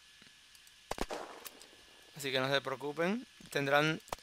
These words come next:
trataré de hacer, eh, una review semanal de acuerdo a, a lo que salga. Si sale mucho material, muchas versiones, como acostumbraba a hacer antes, pues,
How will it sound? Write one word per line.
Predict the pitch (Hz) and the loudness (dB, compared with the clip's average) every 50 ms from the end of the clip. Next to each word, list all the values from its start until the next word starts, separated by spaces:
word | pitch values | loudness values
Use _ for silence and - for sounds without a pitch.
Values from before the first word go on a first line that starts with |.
| - - - - - - - - | -6 -6 -6 -8 -10 -10 -4 2
trataré | - 147 147 - 143 147 160 | 2 4 4 6 6 6 8
de | 170 | 8
hacer, | 170 160 - 180 170 170 160 160 170 - - | 6 6 6 6 8 8 6 4 0 -4 -4
eh, | 156 151 143 135 139 - - | -2 0 0 0 -2 -2 -2
una | 160 160 165 175 175 165 165 160 | 0 2 4 6 6 6 6 4
review | 147 151 151 143 147 151 151 | 4 2 0 0 0 -2 -2
semanal | 147 - 147 135 135 135 139 147 156 156 | -2 -2 0 2 2 4 4 2 2 2
de | 147 | 0
acuerdo | 139 127 135 135 131 127 131 131 131 127 | 0 0 0 0 0 0 0 0 0 0
a, | 123 123 123 120 120 - - - - - - - - - - | 0 -2 -4 -4 -6 -10 -16 -20 -20 -20 -20 -20 -20 -10 -6
a | 127 | -4
lo | 131 127 120 | -4 -2 -2
que | 135 131 | -2 -4
salga. | - - 147 143 151 156 151 156 151 | 4 6 8 8 8 6 4 4 4
Si | - - - | 2 2 2
sale | - 151 143 156 160 | 2 4 4 4 4
mucho | 160 160 156 - 160 | 2 2 2 2 2
material, | 151 143 139 143 139 139 143 143 143 147 | 2 2 2 2 4 4 4 4 4 2
muchas | 143 139 135 - 147 139 | 0 -2 -4 -4 -4 -2
versiones, | 139 139 135 - 143 143 139 139 139 - - - - - - - - - - - - | -2 -4 -2 -2 0 0 0 0 -2 -4 -8 -14 -18 -20 -20 -20 -20 -20 -20 -12 -6
como | - 139 135 131 | -2 0 0 0
acostumbraba | 127 143 135 - - 135 127 139 139 139 | -2 -2 -6 -6 -6 -2 2 4 4 4
a | |
hacer | 143 147 147 139 | 6 6 4 6
antes, | 143 147 151 - 160 156 - - | 4 4 4 0 -2 -4 -4 -6
pues, | - 139 127 123 120 120 117 - - - - | -6 -4 -4 -4 -4 -6 -6 -6 -6 -6 -8